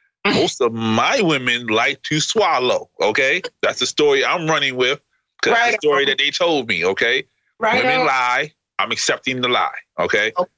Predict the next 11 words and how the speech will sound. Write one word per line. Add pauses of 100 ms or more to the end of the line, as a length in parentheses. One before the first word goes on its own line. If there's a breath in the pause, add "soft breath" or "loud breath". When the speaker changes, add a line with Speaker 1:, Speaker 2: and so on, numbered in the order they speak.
Speaker 1:
okay,
yeah,
yeah, (120)
yeah. (140)
Speaker 2:
Thank
Speaker 1:
Right
Speaker 2:
you.
Speaker 1:
on. (400)
Mm-hmm.
Speaker 2:
So, (560)
yeah,